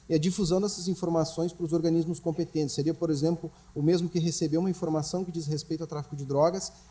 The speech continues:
e repassar pra, pra Polícia Civil ou pra Brigada Militar ou pra outros órgãos competentes. No caso da Polícia Federal, ela tem esse diferencial porque a própria instituição, ela se encarrega de conduzir todas as investigações necessárias à solução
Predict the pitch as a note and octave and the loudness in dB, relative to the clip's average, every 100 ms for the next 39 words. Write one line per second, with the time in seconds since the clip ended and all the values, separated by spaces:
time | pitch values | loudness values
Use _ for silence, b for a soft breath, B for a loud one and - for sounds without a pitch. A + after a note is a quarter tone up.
0 | - C#3+ D3+ D3+ - D3+ D#3+ D3+ - - | -4 -2 0 -2 -2 -2 -4 -8 -12 -10
1 | C#3+ C3 C#3+ C3+ B2 A#2 C#3 F#3 E3 C#3 | -6 -4 -4 -6 -8 -6 0 2 2 2
2 | B2 C3+ A#2+ B2+ C3+ C3+ B2 - C#3 C#3+ | 0 -2 -2 -2 -2 -2 -4 -2 0 0
3 | C#3 C#3 C3 D3+ B2+ C3 C#3 C#3+ - C#3 | 0 -2 -2 -4 -2 -2 0 -4 -6 -6
4 | D3+ C3+ A#2+ B B F#3 A3 A3 G3+ G#3+ | -4 -4 -6 B B -4 2 4 4 2
5 | G3 F#3+ F#3+ E3+ D#3+ D#3+ F3+ E3 F3+ F#3 | -2 -4 -4 0 4 4 4 2 0 -2
6 | E3+ D#3+ D3+ C#3 - C#3+ F3 b b b | -6 -4 -2 -2 -2 -2 -4 b b b
7 | - E3 D#3+ - - F3 F3+ F3 D3 - | -6 -4 -4 -6 -6 -2 2 2 0 2
8 | F#3+ A3+ A#3 E3 - - - - - A#3 | 2 4 2 0 -4 -20 -20 -18 -2 0
9 | A#3 A#3+ A3 - F#3+ G#3 F#3+ F3 G3 F3 | 0 -2 -2 0 2 2 2 0 -2 -2
10 | D#3+ D#3+ F3+ F#3 F3+ D#3 - A#3+ A#3 F3+ | 0 2 0 -2 -4 -4 0 2 2 -2
11 | A3 A#3+ C4 B3 G#3 G#3 F#3+ F3+ F3+ E3+ | -2 -2 -2 -2 0 -2 -2 0 0 2
12 | E3+ F3+ F3 E3 - C#3+ D3+ E3+ - b | 0 0 -2 -2 -2 0 2 0 -6 b
13 | b - C#3+ E3 E3+ D#3+ E3 E3 | b -6 0 2 2 2 2 2